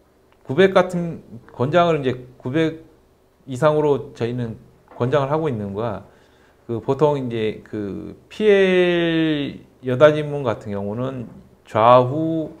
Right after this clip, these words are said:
그 문틀 폭 때문에 실제로 그 작게 설계를 하는 경우 그 문폭의, 문폭이 더 작기 때문에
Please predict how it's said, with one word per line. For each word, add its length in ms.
그 520
문틀 1040
폭 240
때문에 600
실제로 580
그 680
작게 540
설계를 640
하는 200
경우 580
그 60
문폭의, 880
문폭이 560
더 180
작기 380
때문에 600